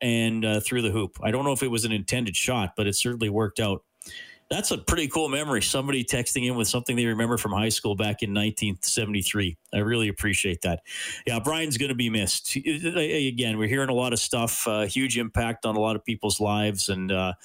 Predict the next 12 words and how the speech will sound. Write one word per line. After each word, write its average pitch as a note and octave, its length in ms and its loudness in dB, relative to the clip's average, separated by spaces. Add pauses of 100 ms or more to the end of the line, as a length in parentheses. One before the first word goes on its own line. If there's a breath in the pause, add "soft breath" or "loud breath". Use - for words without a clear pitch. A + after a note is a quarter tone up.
(320 loud breath)
certainly A2+ 380 0
continued G#2 500 -2
to G2 60 -6
do G#2 160 0
that G2+ 240 0 (120)
as G#2 320 0
a, G2+ 200 2
a A2 40 2
city G2+ 300 0
councilor. F#2+ 500 0 (160)
And G2 500 0
like, G#2 440 -2